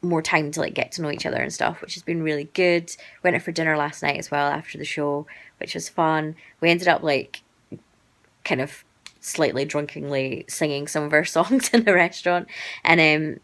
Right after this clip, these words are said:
the restaurant was pretty quiet at that point, but then this guy came up to us at the end and he was like, I'm actually the manager of the Usher Hall, so I've heard you <laughs> performing all day. Um, but yeah, he's, he was really nice actually. He recorded some of our performances during the show apparently, so he's gonna email them to one of us so that we can see the videos,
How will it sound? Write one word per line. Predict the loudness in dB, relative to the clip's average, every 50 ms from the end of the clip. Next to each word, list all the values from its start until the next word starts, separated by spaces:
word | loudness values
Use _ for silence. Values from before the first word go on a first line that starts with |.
| _ _
the | 6 8
restaurant | 8 8 8 4
was | -2 -4
pretty | 0 2 2 2
quiet | 4 6 4 4 6 4
at | 2 0
that | 0 0
point, | 0 0 0 0
but | 0
then | 0 0
this | 0 0 2
guy | 4 4 4 4
came | 0 -6 -6
up | -4
to | -2 -2
us | -2 -2 -2
at | 0
the | 0
end | 2 2 2 0 -2
and | -6 -6
he | -6
was | -2 0
like, | 0 0 0 0 -8 -16 -20 -20 -16 -4
I'm | -2 0 2
actually | 2 0 0 0 0
the | 0
manager | 2 2 4 2 2 2 0 -2
of | -2 -2
the | 0 -2
Usher | -2 0 0 0 0
Hall, | 2 0 0 0 -2
so | 0 0
I've | 0 2
heard | 4 4 4 4 2
you | -4
<laughs> |
performing | -6 -6 -8 -2 4 6 6 6 6 2 -2 -4
all | 0 0 2 2 2
day. | 0 0 2 2 2 2 0 -4 -8 -14 -14 -14 -14 -16 -18 -14 _
Um, | 2 4 4 4 2 0 -4 -6 0
but | 4 6
yeah, | 6 8
he's, | 6 4 2
he | -2 -4 -2 -2
was | 0 2
really | 2 4 4
nice | 2 2 0 -2
actually. | -4 -4 -2 0 -2 -2
He | 0 -2 -4 -4 -4 _ -6
recorded | -4 -4 -2 2 2 2 2 0 -2
some | -2 -2 -2
of | 0 0
our | 0 2 2 2 0 0 -2 -10 _ _ _ -20 _ _
performances | -10 -2 0 0 2 2 0 -2 -2 2
during | 2 0 0
the | 0
show | -2 -2 2 2 2
apparently, | 2 4 2 2 2 0 -2 -4 -4
so | -4 -6
he's | -6 -4 -4 -4
gonna | -4 -6 -6 -6
email | -6 -4 -2 0 0 0 -2 -4 -8 -14 -20 -20 -20 _ _
them | -2 -2 -2 -2
to | -2 0
one | 0 0
of | 2 0
us | 0 0 -2 -6 -10
so | -8
that | -6 -6
we | -6 -6
can | -8 -8 -10 -10 -8
see | -10 -8 -6 -6 -6 -6 -8 -10
the | -8
videos, | -8 -8 -6 -4 -4 -4 -4 -6 -6 -12